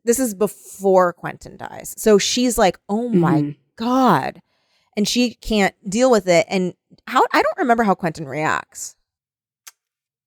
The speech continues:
Speaker 2: Well, she doesn't really talk to him about it anymore. I don't
Speaker 1: Yeah.
Speaker 2: think she talks to him about the fact that the girl killed herself, 'cause I think she finds out from Elizabeth.
Speaker 1: Oh, right. Yes.
Speaker 2: Yeah.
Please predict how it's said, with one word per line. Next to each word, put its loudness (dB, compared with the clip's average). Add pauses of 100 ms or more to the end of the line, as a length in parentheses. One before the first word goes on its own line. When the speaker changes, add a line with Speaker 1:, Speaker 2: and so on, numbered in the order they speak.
(160)
Speaker 2:
Well, 6
she 2
doesn't 4
really 0 (440)
talk -14
to -18
him -2
about 0
it 0
anymore. 2 (760)
I 6
don't 6
Speaker 1:
Yeah. 4
Speaker 2:
think 4
she 4
talks 0
to -4
him 2
about 2
the -10
fact -6
that -12
the -12 (140)
girl -2
killed -8
herself, -4
'cause -10
I -2
think 0
she -6
finds 2
out 0
from -2
Elizabeth. -8 (720)
Speaker 1:
Oh, 6
right. 0 (420)
Yes. 0 (680)
Speaker 2:
Yeah. -8